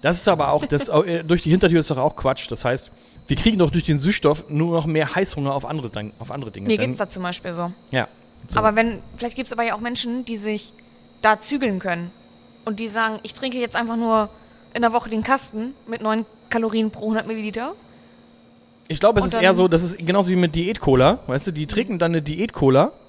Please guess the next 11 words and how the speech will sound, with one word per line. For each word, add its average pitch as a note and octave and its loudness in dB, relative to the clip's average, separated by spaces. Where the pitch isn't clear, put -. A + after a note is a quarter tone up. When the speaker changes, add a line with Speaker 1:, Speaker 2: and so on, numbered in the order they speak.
Speaker 1:
und E3 4
hauen G#3 4
sich G3+ -2
aber F3+ 2
danach F3 0
eine G3 0
Tafel F#3 4
Schokolade E3 0
rein. A2 -4
Ja, C3+ 0
danke. D3+ 0